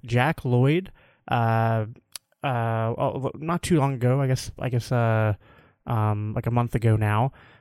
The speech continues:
Um, this was back during the, um, when Liberty Twitter was, uh, set, uh, ablaze with the conversations about homelessness and unleashing the police, m-, and, and, you know, the, the views that Murray Rothbard had.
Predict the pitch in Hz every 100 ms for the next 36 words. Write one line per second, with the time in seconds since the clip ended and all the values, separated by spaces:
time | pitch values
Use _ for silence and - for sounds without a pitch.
0 | - 120 113 113 113 113 113 123 151 -
1 | 208 143 165 165 143 151 151 143 143 135
2 | - 143 127 123 120 117 117 113 110 107
3 | 107 107 110 - 120 117 127 135 131 120
4 | - 127 117 110 117 113 110 123 - 131
5 | 110 107 98 - - _ _ _ - -
6 | 147 - _ - 127 120 123 120 131 131
7 | 120 117 107 123 123 - 131 117 - 127
8 | - 135 120 117 113 117 98 147 147 139
9 | - 135 127 123 - - 110 101 - -
10 | - 123 117 123 139 110 104 127 120 143
11 | 139 135 127 - 127 120 120 123 110 113
12 | 120 117 113 107 107 107 120 107 113 110
13 | 107 113 104 110 123 110 - 120 113 113
14 | 117 113 113